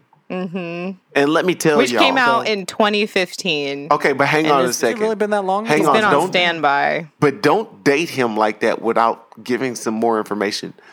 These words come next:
Speaker 2: That album.
Speaker 3: Oh, yeah, so
Speaker 2: that album has pure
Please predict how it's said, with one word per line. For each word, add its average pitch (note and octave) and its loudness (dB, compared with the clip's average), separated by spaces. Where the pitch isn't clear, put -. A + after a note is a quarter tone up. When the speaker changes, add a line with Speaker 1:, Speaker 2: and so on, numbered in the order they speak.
Speaker 2:
That C#3 0
album. G3+ 2
Speaker 3:
Oh, G#3+ 2
yeah, G3+ -2
so F#3 -2
Speaker 2:
that D#3+ 2
album D#3+ 2
has B2 0
pure F3+ 0